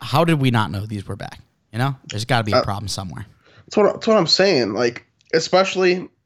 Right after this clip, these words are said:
Speaker 2: you know, the, the, the Taco Bell one, I, I don't see many Taco Bell commercials anymore, so maybe that's fair. But, you know, Mount-, Mountain Dew, like, I, you know, I, I, I see commercials for that more often. I see stuff on Twitter. I, I'm pretty sure I follow them on Twitter. And I'm,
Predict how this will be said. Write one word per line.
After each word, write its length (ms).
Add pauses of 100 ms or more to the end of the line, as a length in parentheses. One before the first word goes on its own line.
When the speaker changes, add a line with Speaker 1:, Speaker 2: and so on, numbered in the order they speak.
(280)
Speaker 2:
you 140
know, 100
the, 140
the, 140
the 160
Taco 320
Bell 220
one, 360 (300)
I, 240 (100)
I 80
don't 160
see 100
many 140
Taco 260
Bell 140
commercials 340
anymore, 280
so 280
maybe 380
that's 220
fair. 340 (340)
But, 360
you 100
know, 200
Mount-, 380
Mountain 300
Dew, 380 (420)
like, 380 (680)
I, 160 (580)
you 140
know, 60
I, 220
I, 20
I 320
see 180
commercials 360
for 100
that 120
more 160
often. 220
I 60
see 180
stuff 320
on 120
Twitter. 460
I, 140
I'm 100
pretty 160
sure 120
I 40
follow 200
them 120
on 80
Twitter. 360 (380)
And 200
I'm, 180